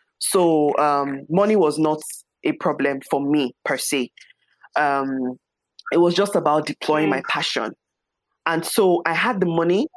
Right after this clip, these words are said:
Speaker 1: even when I talked about, uh, wanting to create my own platform, I had the money to rent halls. Then it was not even online. It was physical, hardcore, very capital ex-, extens-, ex-, ex-, um, intensive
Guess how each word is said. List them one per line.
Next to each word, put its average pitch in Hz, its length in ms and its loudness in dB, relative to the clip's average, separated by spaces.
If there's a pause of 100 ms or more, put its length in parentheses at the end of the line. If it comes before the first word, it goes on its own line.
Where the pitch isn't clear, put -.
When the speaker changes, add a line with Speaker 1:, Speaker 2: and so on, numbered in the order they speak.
(100)
Speaker 1:
even 269 160 2
when 226 120 2
I 165 80 0
talked 185 260 -2
about, 151 460 0
uh, 135 220 -2
wanting 160 240 -2
to 160 80 -12
create 156 220 -4
my 135 100 -4
own 131 120 -4
platform, 131 480 -4 (400)
I 175 80 -2
had 247 240 -2
the 196 60 2
money 165 540 0 (340)
to 165 180 2
rent 180 280 2 (360)
halls. 156 480 2
Then 196 300 2
it 160 100 4
was 170 140 4
not 208 200 0
even 180 460 0
online. 143 520 0
It 143 80 0
was 143 340 0 (300)
physical, 190 560 0
hardcore, 170 800 -2 (500)
very 175 600 0
capital 156 380 -4
ex-, - 240 -10 (120)
extens-, 151 560 -4
ex-, 143 240 -2 (220)
ex-, 143 260 -8
um, 143 220 0 (500)
intensive 185 600 0